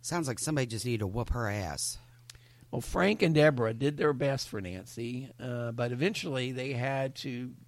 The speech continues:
Speaker 2: uh, do the best thing for themselves and their other children and
Speaker 1: Yep.
Speaker 2: let Nancy go her own way.
Speaker 1: Yep.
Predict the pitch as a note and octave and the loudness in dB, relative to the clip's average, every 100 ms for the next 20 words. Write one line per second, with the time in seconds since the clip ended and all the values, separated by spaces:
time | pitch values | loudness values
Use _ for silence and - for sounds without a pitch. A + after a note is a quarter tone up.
0 | - - A#2+ A#2+ B2 A#2+ A2+ A2+ - B2+ | -14 -8 -6 -4 -2 0 2 0 0 -4
1 | A#2+ A#2 A2 A2 G2+ - A#2 G2+ F#2+ A#2+ | -2 -2 -2 -2 -2 -2 0 2 2 0
2 | - - - - - - A2+ A#2 A2+ A2+ | -6 -16 -20 -20 -18 -4 0 2 2 2
3 | A2 A#2 C#3 A2+ - G2 F#2+ G#2+ G#2 - | 2 2 2 2 -2 -6 -6 -6 -6 -8
4 | - - - - _ A2+ G#2+ A2 A#2 - | -16 -20 -20 -20 _ 0 4 4 2 0
5 | B2 A#2+ C3 - B2 A2+ G#2+ G#2 G#2+ A#2 | 0 0 0 -2 -2 0 2 2 2 -2
6 | C3 - - G#2 G#2+ G2+ G2+ G2 F#2 - | -8 -10 -4 -4 -2 -2 -2 -4 -4 -8
7 | - - - - - _ _ _ - - | -16 -20 -20 -20 -20 _ _ _ -20 -20
8 | - - E2 A2+ | -20 -12 -6 -4